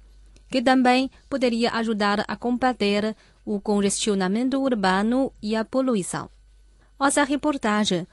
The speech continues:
Conceito de partilha de bicicletas, atrai empreendedores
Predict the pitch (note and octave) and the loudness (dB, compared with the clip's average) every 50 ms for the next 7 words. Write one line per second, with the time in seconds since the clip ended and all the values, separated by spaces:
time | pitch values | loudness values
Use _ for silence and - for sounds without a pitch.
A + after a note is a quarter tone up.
0 | _ _ - - G3+ G#3 G#3 - - D4 D4+ D#4 C4 C#4 C4 - B3+ A3 - A3 | _ _ -4 -2 0 0 0 2 2 2 2 2 2 0 0 -2 -2 -2 -2 -2
1 | A3+ - - - A3+ A3 A3 A3+ G#3+ G#3 G#3 F3+ G3 G3 - G3+ F#3 F3 F3 F3 | -2 -2 -4 -4 -2 0 0 -2 -2 -2 -4 -4 -2 -2 -2 -2 -2 -2 -2 -2
2 | F3+ F#3 F3+ G3+ G#3 A3 - - - _ _ - - F3+ F#3 - F#3+ G3 G3 G#3 | -2 -2 -2 -2 -4 -4 -6 -8 -12 _ _ -10 -8 -6 -6 -4 -2 0 2 2
3 | G#3+ G#3+ - B3 B3 B3+ A#3+ A#3 A#3+ A#3 A#3 A3 G3 F3+ F#3 F3+ F#3+ G3+ A3+ B3 | 0 0 -2 -2 -2 -2 0 0 0 2 2 0 0 2 2 0 2 0 0 -2
4 | A#3 - - | -4 -6 -12